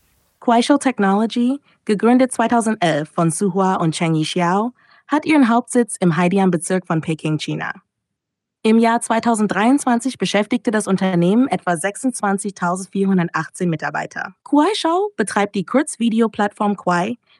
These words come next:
die es Nutzern ermöglicht, Videos zu erstellen, zu teilen und zu konsumieren. Die Hauptumsatzquellen sind Werbung, E-Commerce und virtuelle Geschenke.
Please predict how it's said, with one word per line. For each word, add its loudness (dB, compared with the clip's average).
die 6
es 2
Nutzern 4
ermöglicht, 2
Videos 2
zu -4
erstellen, 0
zu -2
teilen 0
und 0
zu -2
konsumieren. 0
Die 2
Hauptumsatzquellen 0
sind -2
Werbung, 0
E-Commerce -2
und 0
virtuelle 2
Geschenke. 0